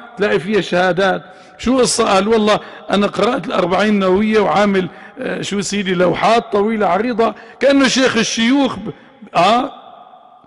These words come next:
إنه والله أخذ إجازة أربعين نووية ومعلق الشهادات. إن لله وإنا إليه راجعون.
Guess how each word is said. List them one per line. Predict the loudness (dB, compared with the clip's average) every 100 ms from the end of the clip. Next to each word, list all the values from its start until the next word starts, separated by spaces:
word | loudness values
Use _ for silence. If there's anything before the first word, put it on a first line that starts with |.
| _ _ _
إنه | 0
والله | 2 4 2
أخذ | 0 -2 -2 -2 -2
إجازة | -2 0 0 0 0
أربعين | 0 0 0
نووية | -2 -4 -8 -6
ومعلق | 0 2 4 2 0
الشهادات. | -2 0 0 2 0 0 -2 -2
إن | -2 -2
لله | -4 -6 -6 -6 -4 -6 -12 -16 -10
وإنا | -4 -4 -2
إليه | -2 -2 -2 -2 -4 -6 -20 _ -6
راجعون. | -2 -2 -2 -2 -2 0